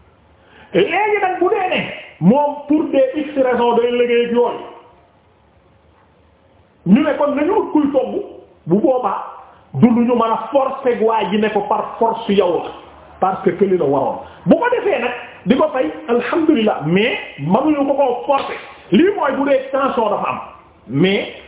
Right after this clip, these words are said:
sinon na lépp nekk ci mawadda, cofeel ak yërmande.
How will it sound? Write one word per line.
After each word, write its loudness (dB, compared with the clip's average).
sinon 2
na 0
lépp 2
nekk -4
ci -4
mawadda, -2
cofeel 0
ak -8
yërmande. -2